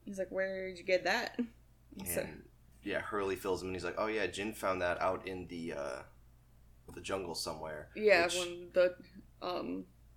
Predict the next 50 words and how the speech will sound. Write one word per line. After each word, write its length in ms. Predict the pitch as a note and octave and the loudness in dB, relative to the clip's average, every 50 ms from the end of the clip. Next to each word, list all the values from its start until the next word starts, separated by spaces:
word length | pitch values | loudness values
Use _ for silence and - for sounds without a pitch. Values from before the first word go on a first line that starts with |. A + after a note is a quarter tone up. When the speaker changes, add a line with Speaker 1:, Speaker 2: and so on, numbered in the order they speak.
| - - | -20 -18
Speaker 1:
hatchet 400 | - - G3+ F#3 F#3+ - - - - - | -6 -2 -2 0 0 -2 -6 -4 -4 -4
explo-, 380 | F3+ - - - F3+ - - | -4 -4 -4 -2 -2 0 2
or 140 | - F3 E3 | 4 4 4
imploded. 560 | A#2+ E3+ E3+ F3 E3+ E3+ E3+ E3+ F3 F3 G3 F#3+ - | 4 2 -2 -4 -4 -4 -2 -2 -2 -4 -4 -8 -10
Speaker 2:
Mm-hmm, 200 | G#3 - F#3 E3+ | -8 -6 -6 -6
Speaker 1:
Or 20 | E3+ | -4
whatever. 80 | F3+ F3 E3+ | -2 -2 0
Speaker 2:
so 60 | E3 | 0
Speaker 1:
And 120 | F3 F3+ F3 | 0 -2 0
Sawyer's 240 | - F3+ F3+ F3+ F3 | 0 0 0 2 0
like, 140 | F#3 F3+ - | 0 -2 -2
"I 40 | G3 | -4
thought 220 | - G3+ G#3 G#3 | -2 -2 0 2
it 160 | G#3 G3 F#3+ G3 | 2 0 2 4
burst." 260 | G3+ A3+ A3 G3+ - | 6 6 6 4 2
He's 100 | - F3+ | -4 -4
like, 160 | F#3 F3+ F3 | -2 -2 -2
"Nope." 240 | F#3 F#3+ G3 G#3+ G#3 - - - - - - - - - - - - - - - - - - | 0 0 0 -2 -2 -4 -12 -20 -20 -20 -20 -20 -20 -20 -20 -20 -20 -20 -20 -20 -18 -16 -14
Okay, 200 | F3+ - F#3 F3+ | -6 -2 0 0
had 180 | F#3 F3+ F3 F3 | 2 2 0 0
some, 140 | - - F3 | 0 0 0
like, 220 | F3 E3 D#3+ - | 0 0 0 -2
semantics 580 | - - - G3 F3 - A2+ F3+ F3+ F#3 F3 - | -2 0 0 2 2 0 -2 -2 -2 -4 0 4
argument. 520 | F3+ F3 F3 F3 F3+ F3+ F3+ F3+ - G3+ - - - - - - G#3+ - | 4 4 4 2 -2 -2 -4 -4 -6 -10 -14 -16 -20 -20 -18 -16 -8 -4
Speaker 2:
Yeah, 220 | G#2+ G2+ F#2+ F#2 | 0 0 2 2
they, 120 | F#2 F#2+ | 2 0
like, 200 | G2 G2 F#2+ F2+ | 2 0 0 0
s-, 240 | - - - - - A2 | 0 -2 -4 -4 -4 -4
shot 360 | G#2 - - - G#2+ G#2 G2+ G#2 | -2 -2 0 2 2 2 2 0
up 120 | G2+ - | -2 -2
in 80 | G#2 G#2 | -2 -2
the 120 | G2 F2+ - | -2 0 2
air, 320 | F#2+ F#2 F2 F2 D#2+ E2 | 2 2 2 2 0 -2
and, 200 | E2 E2 F2 F2 | -4 -6 -6 -6
like, 240 | D#2 D#2+ E2 - - | -6 -6 -8 -8 -6
they're 120 | - F2 E2+ | -6 -4 -2
like, 160 | E2+ E2 D#2+ | -2 -4 -4
"Nope, 300 | F2 F#2 F#2+ G2+ F#2 F2+ | -4 -4 -4 -4 -4 -4
it, 160 | F2+ F2 - - - | -6 -6 -6 -12 -12
it's 400 | - F2 F2 - - - - - - - - | -12 -10 -8 -6 -6 -6 -6 -8 -14 -10 -4
all 260 | D#2+ F2 F2+ G2 G2 | -2 0 0 0 -2
in 60 | G2 | -2
one 140 | F#2+ G2 G2 | -4 -4 -6
piece. 280 | - G#2+ G#2 F#2+ F2+ - | -6 -8 -8 -8 -8 -8
There's 160 | E2+ E2+ D#2 | -8 -8 -8
just 140 | - E2 D#2 | -8 -6 -6
stuff 220 | - - F#2 F2+ - | -4 -4 -4 -6 -6
scattered 340 | - - F#2 F#2 F#2+ F#2 | -6 -6 -4 -4 -2 -4
everywhere." 360 | F2+ E2+ D#2+ D#2 D2+ - G4+ G4+ | -4 -4 -4 -2 0 0 0 2
Speaker 1:
Mm-hmm. 100 | G#4 G#4 | 2 0